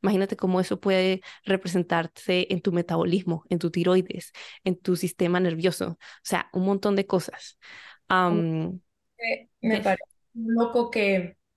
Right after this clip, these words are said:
Speaker 2: hasta que yo no estaba como en el momento de mi vida de tratar de hacer una familia, me importaba un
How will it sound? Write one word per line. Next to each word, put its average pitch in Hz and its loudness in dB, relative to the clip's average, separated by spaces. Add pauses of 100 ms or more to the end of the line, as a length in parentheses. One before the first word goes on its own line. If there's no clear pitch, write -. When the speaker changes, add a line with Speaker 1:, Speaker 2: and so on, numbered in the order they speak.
(420)
Speaker 2:
hasta 196 -2
que 190 2
yo 196 4
no 220 2
estaba 220 2
como 214 0
en 214 2
el 202 2
momento 180 0
de 202 4
mi 202 2
vida 196 2
de 185 0
tratar 180 -2
de 190 2
hacer 196 0
una 202 0
familia, 190 0
me 190 4
importaba 185 0
un 190 0